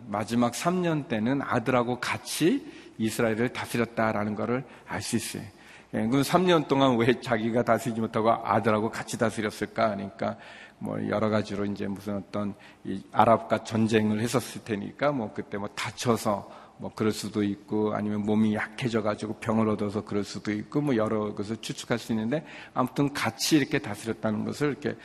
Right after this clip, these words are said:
우리가 이렇게 볼 수 있어요. 근데 그런 걸 이렇게 막 하면은 너무 이게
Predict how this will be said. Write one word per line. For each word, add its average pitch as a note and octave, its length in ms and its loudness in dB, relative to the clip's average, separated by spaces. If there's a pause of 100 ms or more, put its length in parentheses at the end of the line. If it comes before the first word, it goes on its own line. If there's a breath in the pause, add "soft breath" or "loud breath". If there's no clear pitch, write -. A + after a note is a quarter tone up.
(320 loud breath)
우리가 G#2 280 -2
이렇게 G#2 180 -4
볼 A#2 220 4
수 A#2 100 0
있어요. - 240 -2
근데 G#2+ 140 -6
그런 C3+ 280 6
걸 C#3 120 6
이렇게 C3+ 120 -2
막 B2 240 0
하면은 B2+ 300 4
너무 A2 240 2 (120)
이게 A2 280 -4